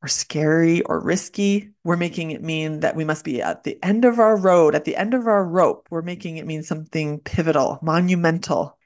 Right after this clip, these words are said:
And all of those things, if we're doing any or all of those things, we are not feeling safe and we're not ready to move or change is another way to say, you know, we change at the speed of safety. You could say it that way.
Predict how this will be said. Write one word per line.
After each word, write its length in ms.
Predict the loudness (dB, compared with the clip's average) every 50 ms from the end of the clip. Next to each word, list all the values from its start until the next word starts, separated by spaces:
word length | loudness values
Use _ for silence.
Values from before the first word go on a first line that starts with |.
| _ -6
And 180 | -6 -6 -4 0 4
all 460 | 6 8 10 10 10 10 8 8 6
of 100 | 4 4
those 220 | 4 2 2 2
things, 280 | 0 -2 -2 -2 -2 -4
if 360 | -4 -2 0 0 -2 0 0
we're 80 | 0 0
doing 220 | 0 -2 -2 -4 -4
any 340 | -4 -4 -2 -2 -4 -4 -4
or 240 | -2 0 2 4
all 200 | 4 4 4 4
of 80 | 2 0
those 180 | -2 -6 -6 -8
things, 500 | -14 -16 -14 -14 -16 -16 -18 -20 -20 _ _ _ -10
we 160 | -6 -4 -2
are 100 | -2 -2
not 240 | -2 -2 -4 -4 -4
feeling 360 | -6 -6 -4 -4 -6 -8 -10
safe 840 | -12 -14 -14 -14 -12 -6 -2 0 2 4 4 4 2 0 -16 -18 -20 _ _ _ _ -8
and 220 | -4 -2 -2 0 0
we're 80 | 0
not 240 | 2 2 0 0 2
ready 180 | 0 0 0 0
to 160 | -2 -4 -6
move 880 | -6 -6 -8 -6 -6 -4 -4 -2 -2 -2 -2 -4 -6 -8 -12 -18 -20 _ _ _
or 160 | -4 -2 -2 -2
change 520 | -4 -6 -4 -4 -4 -4 -6 -8 -8 -10
is 120 | -10 -8
another 260 | -6 -4 -2 -2 0 0
way 160 | -2 -2 -2
to 160 | -4 -6 -6
say, 260 | -6 -8 -6 -6 -6
you 160 | -6 -4 -2
know, 200 | -2 -2 -2 -4 -8 -18 -16 -8 -4
we 80 | -4 -4
change 520 | -2 -4 -4 -4 -4 -2 -2 -2 0 0
at 120 | 0 0 -2
the 80 | -4
speed 240 | -4 -2 -4 -2 -2
of 80 | -4 -4
safety. 340 | -6 -6 -6 -6 -10 -10
You 160 | -10 -8 -10 -10
could 180 | -10 -12 -10
say 120 | -8 -8 -8
it 100 | -4 -4
that 180 | -4 -2 0
way. 220 | 0 0 -2 -2